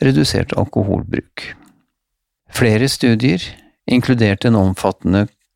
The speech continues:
Cochrane-gjennomgang, viser at hormonbehandling beskytter signifikant mot osteoporotiske brudd og kardiovaskulær sykdom så lenge behandlingen startes før fylte seksti år eller innen ti år etter menopause.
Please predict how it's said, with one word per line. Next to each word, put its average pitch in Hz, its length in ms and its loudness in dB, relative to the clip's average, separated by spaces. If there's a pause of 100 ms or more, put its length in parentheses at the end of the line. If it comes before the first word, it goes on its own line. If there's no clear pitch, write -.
(160)
Cochrane-gjennomgang, 107 1120 0 (580)
viser 107 400 2
at 101 320 -2
hormonbehandling 104 960 2
beskytter 117 480 -2
signifikant 107 1080 -2
mot 131 220 -2
osteoporotiske 104 1000 -2
brudd 120 400 0
og - 60 -8 (100)
kardiovaskulær 120 720 0
sykdom 113 540 -2 (420)
så - 160 2
lenge 123 240 2
behandlingen 107 520 2
startes 104 440 -2
før 90 320 0
fylte - 320 -4
seksti - 480 -2
år 135 300 2 (180)
eller 101 400 0
innen 107 400 2
ti 92 320 -2
år 87 320 2
etter - 240 -4
menopause. 85 640 -2